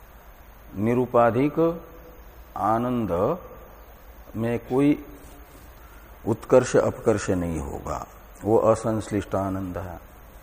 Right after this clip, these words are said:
तो विज्ञानम यानी विशुद्ध ज्ञान और आनंद यानी असंश्लिष्ट आनंद, असंश्लिष्ट विज्ञान,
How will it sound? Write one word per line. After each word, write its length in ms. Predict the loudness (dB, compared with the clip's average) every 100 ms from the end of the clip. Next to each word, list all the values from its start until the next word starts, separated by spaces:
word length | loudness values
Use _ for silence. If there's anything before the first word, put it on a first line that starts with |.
| -20 -20 -20 -14 -4
तो 80 |
विज्ञानम 720 | -2 -2 0 2 4 4 2 2
यानी 240 | 0 0
विशुद्ध 640 | -2 -2 -4 0 0 2
ज्ञान 360 | 0 2 2 -2 -10 -16 -18 -20 -20 -20 -20 -20 -20 -20 -20 -20 -6 0
और 200 | 0 2
आनंद 440 | 2 4 4 4
यानी 360 | 4 4 2 2
असंश्लिष्ट 960 | 0 2 4 4 2 -4 -2 -4 -2 0
आनंद, 420 | 0 0 -2 -6 -10 -18 -20 -20 -20 -20 -20 -20 -20 -20 -20 -12 2
असंश्लिष्ट 800 | 4 4 -2 -4 -2 -4 -2 -4
विज्ञान, 540 | -4 -6 -6 -8 -10